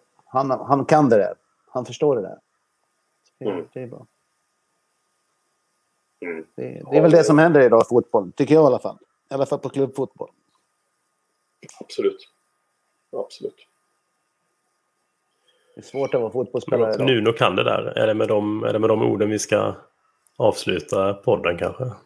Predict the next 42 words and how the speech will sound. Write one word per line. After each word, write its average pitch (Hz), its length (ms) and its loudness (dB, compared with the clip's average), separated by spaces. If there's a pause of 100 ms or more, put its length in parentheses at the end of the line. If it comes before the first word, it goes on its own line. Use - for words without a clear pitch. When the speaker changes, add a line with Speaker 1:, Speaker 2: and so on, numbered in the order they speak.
(120)
Speaker 1:
Ja, 180 140 4
jag 240 200 4
får, 269 120 -4
Speaker 3:
Låta 117 160 4
Speaker 1:
jag 117 80 2
får 117 60 4
Speaker 3:
dem, 107 100 0
Speaker 1:
bara 101 120 4
Speaker 3:
eh, 101 60 4
Speaker 1:
säga, 107 120 6
jag 110 100 4
får, - 80 0
Speaker 3:
positiva. - 380 2
Speaker 1:
jag - 80 2
får - 60 -4
säga 233 140 -2
en 233 100 -6
grej. 127 300 -6
Jag 151 80 -12
får - 100 -2
Speaker 3:
Ja. 185 100 4
Speaker 1:
säga 226 120 0
en 190 60 -6
grej. 127 320 -6
Jag 160 140 -12
får 165 80 -10
säga 190 200 -4
en 180 80 -6
grej, 147 100 -2
Speaker 3:
Kör 127 220 2
Speaker 1:
alltså. 123 140 0
Speaker 3:
på. 123 340 0
Speaker 1:
Jag 180 160 -6
tror 185 300 -2
att, 170 220 -8
att 151 120 -6
vara 165 260 -2
en 165 220 -8
andra 202 280 0
målvakt 151 520 -6 (440)
och 143 160 -4
få 147 180 -2